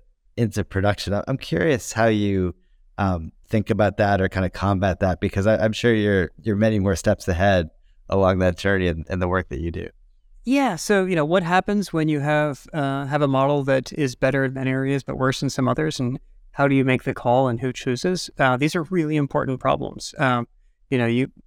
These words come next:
Speaker 2: uh, there are people who know, um, a lot more about the world of M L fairness than I do, but, um, uh, I think it's easy to see that many of those kinds of fairness issues and, um, you know, human bias issues can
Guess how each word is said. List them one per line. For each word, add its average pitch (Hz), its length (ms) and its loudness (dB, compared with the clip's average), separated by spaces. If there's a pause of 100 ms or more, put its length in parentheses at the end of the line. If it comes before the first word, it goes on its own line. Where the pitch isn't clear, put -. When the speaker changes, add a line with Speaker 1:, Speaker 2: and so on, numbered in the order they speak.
(160)
Speaker 2:
uh, 120 600 2
there 139 300 2
are 127 40 -2
people 143 280 -2
who 131 60 2
know, 127 280 0 (160)
um, 123 520 -4
a 143 80 -2
lot 131 220 0
more 127 180 0
about 123 260 0
the 127 80 0
world 127 260 2
of 120 100 -6
M 120 120 0
L 120 100 0
fairness 123 440 -2
than 127 120 -8
I 117 100 -2
do, 117 240 -4
but, 131 200 0 (160)
um, 123 280 0 (640)
uh, 120 420 2 (240)
I 143 60 -4
think 131 180 -2
it's 123 160 -2
easy 123 220 0
to 123 100 -2
see 127 260 0
that 123 200 0
many 123 300 2
of 123 220 -2
those 123 200 -2
kinds 123 200 -4
of - 80 -6
fairness 123 400 0
issues 127 400 -4
and, 127 260 -4
um, 120 300 2 (260)
you 127 60 0
know, 117 180 0
human 139 320 0
bias 120 360 0
issues 120 380 -6
can 123 320 -4